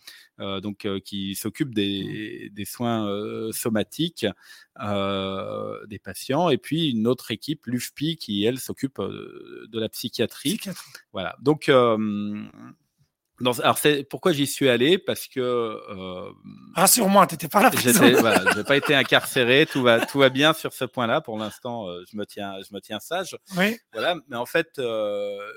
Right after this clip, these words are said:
Speaker 1: l'équipe de la prison, alors les trois médecins qui, qui travaillaient à la prison, euh, anciennement, sont partis tous entre deux mille dix-huit et deux mille vingt. Donc, l'équipe a
Speaker 2: D'accord.
Speaker 1: été complètement, euh, renouvelée.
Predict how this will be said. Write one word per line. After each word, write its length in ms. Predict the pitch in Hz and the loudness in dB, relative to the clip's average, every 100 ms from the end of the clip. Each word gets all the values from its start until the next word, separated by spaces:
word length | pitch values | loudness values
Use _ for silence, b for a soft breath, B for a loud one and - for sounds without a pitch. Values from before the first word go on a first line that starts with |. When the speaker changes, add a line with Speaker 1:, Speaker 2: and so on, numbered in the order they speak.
| 120 | -14
Speaker 1:
l'équipe 320 | 117 - 160 135 | -14 -14 -18 -6
de 80 | |
la 120 | 127 127 | -4 -4
prison, 760 | - 143 131 156 165 165 147 | -6 -12 -8 -8 -6 -8 -6
alors 240 | 110 104 113 | -6 -6 -6
les 120 | 117 | -8
trois 220 | - 160 | -4 -4
médecins 400 | 160 - 170 165 | -4 -6 -8 -8
qui, 460 | - 113 107 104 104 | -10 -16 -14 -14 -16
qui 100 | 120 | -20
travaillaient 300 | - 123 131 | -12 -8 -6
à 20 | |
la 80 | 117 | -6
prison, 640 | - 131 127 156 151 117 | -10 -12 -10 -8 -6 -8
euh, 240 | 104 110 113 | -8 -10 -12
anciennement, 760 | 120 113 - 117 123 147 143 | -14 -14 -6 -4 -2 -2 -4
sont 180 | 120 - | -6 -6
partis 320 | 107 - - | -6 -6 -8
tous 240 | 139 - - | -20 -18 -14
entre 260 | 127 - 120 | -12 -8 -4
deux 80 | |
mille 180 | 127 131 | 0 0
dix-huit 380 | 127 131 165 170 | 0 -2 -2 -2
et 60 | 127 | 0
deux 100 | 120 | 0
mille 200 | 120 120 | -2 -2
vingt. 220 | 160 220 | -2 -2
Donc, 180 | 143 - | -4 -8
l'équipe 240 | 127 156 | -10 -6
a 40 | |
Speaker 2:
D'accord. 160 | 120 110 | -4 -2
Speaker 1:
été 200 | 113 107 - | -4 -8 -8
complètement, 680 | 143 131 - 143 143 120 | -8 -6 -8 -6 -4 -4
euh, 60 | 107 | -6
renouvelée. 720 | 104 120 120 110 123 160 208 | -6 -6 -6 -8 -4 -2 -4